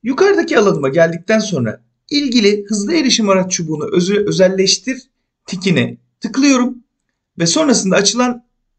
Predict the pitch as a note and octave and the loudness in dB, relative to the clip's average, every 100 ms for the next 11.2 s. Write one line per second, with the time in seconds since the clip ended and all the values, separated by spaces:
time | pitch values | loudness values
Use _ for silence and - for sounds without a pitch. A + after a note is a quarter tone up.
0 | _ _ - F2+ - E3+ D3 F3 F3 G#3 | _ _ -8 -2 0 0 2 0 0 2
1 | E4 E4+ A3 F3+ - C3 A#2+ - E3+ G#3+ | 2 0 0 0 0 -2 -2 -4 -2 2
2 | G3 E3 - _ _ _ C#3+ D#3 - C4+ | 2 0 -6 _ _ _ 0 2 2 -2
3 | A3+ A3+ G3 F3+ E3+ E3+ C#3+ C#3 C3+ C3 | 0 0 0 0 -2 -2 -4 -4 -4 -2
4 | G#3 G#3+ - C4 - - - C3 C#3 - | -2 0 0 -4 -8 -12 -6 -4 -2 -4
5 | C#3 - F#3+ F#3 C3 G#2 - F3+ F#3 C4 | -4 -2 0 0 -4 -4 -4 -6 0 2
6 | C#4 A#3 F#3 - A#2+ - G2 - _ - | 2 -2 -4 -2 -4 -4 -8 -10 _ -6
7 | C#4+ B3+ A3+ G3 B2 G#2+ - - _ _ | -4 -2 -2 0 -2 -2 -4 -12 _ _
8 | _ - D3+ D3+ A#3+ A3+ A#3 - _ _ | _ -6 -4 0 2 2 -2 -10 _ _
9 | _ - D3+ F3+ F#3 - _ _ _ _ | _ -8 0 2 0 -8 _ _ _ _
10 | - D4 E4+ D4+ - F3+ F3 D#3+ C#3+ C3 | 0 0 2 0 0 0 2 0 -2 -2
11 | A2+ G#2 | -2 -4